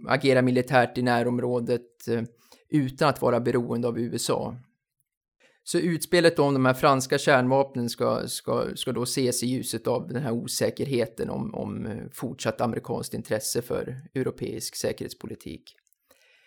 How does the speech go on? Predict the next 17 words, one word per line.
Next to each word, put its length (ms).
Eh, 120
det 100
är 40
den 100
där 180
externa 680
biten 320
då. 80
Men 160
internt 540
då 100
så 120
handlar 320
det 40
ju 40
också 320
om 280